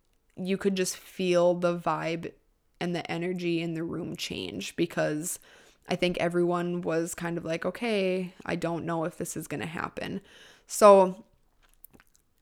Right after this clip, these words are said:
my contractions spaced out a little bit again, probably about an hour before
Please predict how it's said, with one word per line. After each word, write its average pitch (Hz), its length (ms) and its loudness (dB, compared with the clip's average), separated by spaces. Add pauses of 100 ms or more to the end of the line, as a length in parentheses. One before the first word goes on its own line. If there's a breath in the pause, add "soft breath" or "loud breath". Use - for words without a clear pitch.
my 190 840 4 (1400)
contractions 190 880 0
spaced - 560 -2
out 190 280 4
a 190 100 2
little 180 440 2
bit 185 340 0
again, 175 640 -4 (560 soft breath)
probably 285 320 6
about 202 200 6
an 185 140 0 (100)
hour 185 460 2
before 170 800 0